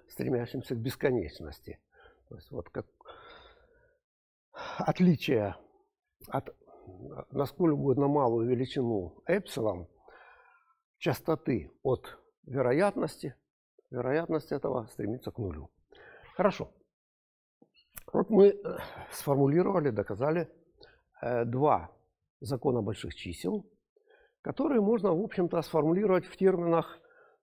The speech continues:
э, наших, э, определений, то есть в терминах посл-, э, с-,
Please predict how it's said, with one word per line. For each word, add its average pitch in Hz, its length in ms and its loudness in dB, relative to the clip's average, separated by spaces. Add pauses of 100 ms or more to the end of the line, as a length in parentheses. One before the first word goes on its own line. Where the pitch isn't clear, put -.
(160)
э, 139 500 2 (1040)
наших, 143 580 -2
э, 123 340 4
определений, 147 800 2
то 135 220 -2
есть 123 120 -4
в - 80 -20
терминах 170 560 2 (640)
посл-, 170 360 -2
э, 143 320 2
с-, - 220 -10